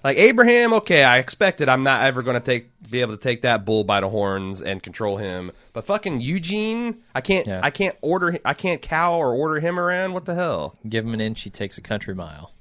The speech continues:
Speaker 1: Uh,
Speaker 2: Twenty-three of them, to be exact.
Speaker 1: <laughs> Aaron then steps up.
Speaker 2: <laughs> Everyone,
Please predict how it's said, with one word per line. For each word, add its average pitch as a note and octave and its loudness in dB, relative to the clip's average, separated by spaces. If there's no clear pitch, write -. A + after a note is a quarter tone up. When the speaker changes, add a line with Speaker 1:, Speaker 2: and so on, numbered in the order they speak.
Speaker 1:
Uh, D3 4
Speaker 2:
Twenty-three C#3+ 4
of F#2+ -2
them, F2+ -12
to F2+ -14
be F#2 -8
exact. F#2+ -6
Speaker 1:
<laughs> - -10
Aaron B3+ 6
then C#3 4
steps B2 0
up. G2+ 2
Speaker 2:
<laughs> - -4
Everyone, A#2+ -4